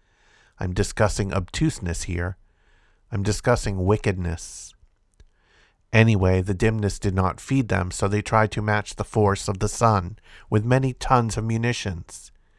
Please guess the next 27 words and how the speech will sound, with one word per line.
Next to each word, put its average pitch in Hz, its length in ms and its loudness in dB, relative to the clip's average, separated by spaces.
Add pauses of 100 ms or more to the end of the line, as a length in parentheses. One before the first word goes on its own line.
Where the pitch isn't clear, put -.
(320)
Yes, 110 320 4
they 113 120 2
wanted 113 280 4
to 110 100 -2
recreate 123 520 0
the - 60 -6
Japanese 117 540 0
flag 117 420 2
over 113 220 0
a 120 140 0
Gazan 110 440 0
sky, 113 580 2 (680)
but 98 140 4
it 104 100 4
wasn't 80 380 -2
working. 92 520 -2 (920)
So - 160 2
they 123 100 2
tried 156 300 4
to 139 100 -2
recreate 135 480 0
Hiroshima, 113 640 2 (800)
but 101 80 -4
it 104 80 2
wasn't 113 320 2
satisfying 101 720 0
somehow, 98 560 0